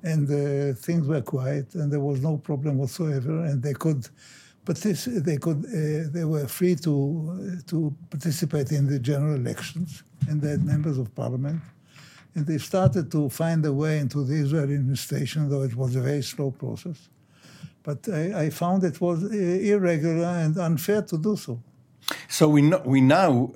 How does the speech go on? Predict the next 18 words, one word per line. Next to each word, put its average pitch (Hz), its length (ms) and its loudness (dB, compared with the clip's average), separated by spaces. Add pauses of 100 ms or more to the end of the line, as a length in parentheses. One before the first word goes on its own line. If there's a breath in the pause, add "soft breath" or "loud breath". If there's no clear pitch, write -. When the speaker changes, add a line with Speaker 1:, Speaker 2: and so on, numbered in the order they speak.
Speaker 2:
um, 104 680 2
regard 123 480 4
Shabak 127 500 2
as, - 320 -4
uh, 98 380 0
mostly 117 680 2 (260 loud breath)
a - 80 -2
counter-terror 127 1120 4
organization. 104 720 0 (220 loud breath)
But 127 180 6
at 113 140 2
that 185 200 2
time, 147 460 4 (260 loud breath)
counter-espionage 139 1160 2 (340 soft breath)
was 131 400 2
even 160 240 2
more 190 220 4
prominent. - 640 -4